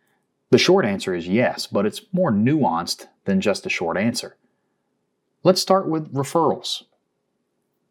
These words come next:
On average, twenty percent of your hires will come from referrals.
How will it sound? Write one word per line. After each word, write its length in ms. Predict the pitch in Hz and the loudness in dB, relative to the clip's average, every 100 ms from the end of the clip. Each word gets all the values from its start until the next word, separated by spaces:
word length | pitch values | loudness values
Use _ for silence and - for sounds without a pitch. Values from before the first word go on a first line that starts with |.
| _ _ _ _ _ | _ _ _ _ _
On 160 | - 147 | 2 4
average, 420 | 131 160 117 127 | 4 2 -2 -2
twenty 200 | - 175 | -2 -2
percent 320 | 185 123 135 | -2 -2 -4
of 80 | 120 | -2
your 120 | 98 | -2
hires 300 | 90 135 113 | -2 -2 -2
will 240 | 110 135 196 | -2 0 -2
come 380 | - 165 107 123 | -4 -4 -2 -4
from 180 | 117 | -4
referrals. 580 | 117 113 147 107 85 - | -6 0 2 2 -2 -10